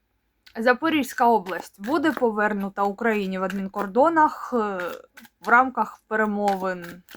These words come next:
підписання угод. Запорізька область буде повернута. Не визначено. Ось.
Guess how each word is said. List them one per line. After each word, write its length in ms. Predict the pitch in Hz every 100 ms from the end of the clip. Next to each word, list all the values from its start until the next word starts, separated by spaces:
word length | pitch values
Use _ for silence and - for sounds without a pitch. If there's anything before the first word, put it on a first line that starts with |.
| _ _
підписання 640 | 214 - 220 226 226 214
угод. 520 | 202 196 165 - - _ _ _ _ _ _ _ _ _ - - -
Запорізька 480 | 202 226 220 - 190
область 240 | 175 185
буде 160 | 247 240
повернута. 600 | 202 175 170 165 - - _ _ _ _ _ _ _ _ 208
Не 140 | 269
визначено. 680 | 262 214 185 175 - - - _ _ _ _ _ _ _ _
Ось. 380 | 208 214 -